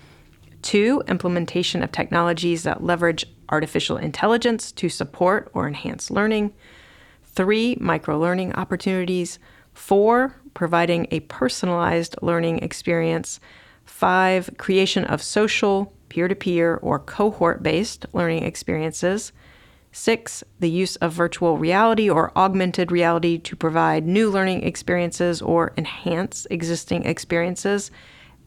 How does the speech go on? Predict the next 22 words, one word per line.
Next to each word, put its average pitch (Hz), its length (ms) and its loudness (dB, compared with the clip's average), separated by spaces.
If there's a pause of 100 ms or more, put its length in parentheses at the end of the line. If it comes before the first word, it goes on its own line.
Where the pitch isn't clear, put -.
(160)
Seven, 190 560 2 (300)
the 185 100 0
use 180 340 0
of 170 260 0 (120)
virtual 170 460 0
conferences, 240 760 0 (120)
and 170 240 -2
we 170 260 -2
defined 170 640 0
a 170 80 -2
virtual 165 360 0
conference 165 460 -2
as 160 400 0 (300)
an 170 140 2
online 165 760 2
event 151 400 -2 (140)
similar 202 400 2
to 175 160 -2
a 160 60 -2
traditional 165 500 -2
face-to-face - 480 -4
conference, 175 420 -2